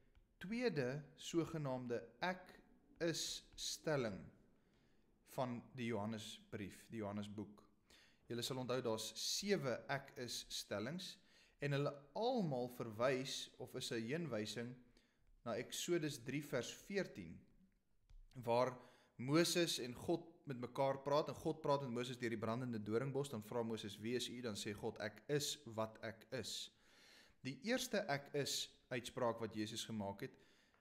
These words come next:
was 'n paar hoofstukke terug waar hy gesê het, "Ek is die brood van die lewe." In hierdie tweede uitspraak sê hy, "Ek is die lig vir die wêreld." Weereens 'n uitspraak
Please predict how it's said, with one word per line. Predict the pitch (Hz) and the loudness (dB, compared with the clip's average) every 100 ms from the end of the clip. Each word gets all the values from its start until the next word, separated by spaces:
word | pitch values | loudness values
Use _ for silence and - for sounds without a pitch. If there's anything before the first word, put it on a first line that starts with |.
| - | -14
was | 117 113 117 - - - | 0 2 2 0 -4 -6
'n | 120 - - - | -8 -8 -8 4
paar | 135 | 6
hoofstukke | 120 120 131 117 - | 6 2 -2 -6 0
terug | 175 - | 2 2
waar | 131 | 4
hy | 113 | 2
gesê | 110 117 | 2 -4
het, | - | -2
"Ek | 139 - - | -2 -4 0
is | 170 165 - - - - | 2 4 2 -2 -8 -6
die | 117 | -4
brood | 110 127 123 | 0 0 0
van | 123 | -2
die | 110 | 0
lewe." | 110 117 90 - - - - - _ _ - | 0 0 -4 -8 -18 -20 -20 -20 _ _ -4
In | 131 | 0
hierdie | 135 143 | 2 2
tweede | 143 233 226 | 0 2 4
uitspraak | 147 143 - 135 120 - | 4 2 2 2 2 2
sê | 127 | 0
hy, | 117 - | 2 2
"Ek | 160 156 - | -2 -2 0
is | 151 143 | 0 0
die | - 110 | -2 0
lig | 104 120 120 - - - - _ _ - | 0 0 -2 -6 -14 -20 -20 _ _ -12
vir | - 110 | -4 -2
die | 107 | -2
wêreld." | 98 98 95 78 - - - - | -2 -2 -2 -4 -8 -18 -20 -6
Weereens | 123 190 214 196 | 4 6 6 2
'n | 160 - | 0 2
uitspraak | 196 196 - 170 170 170 - | 2 2 -2 2 4 2 -4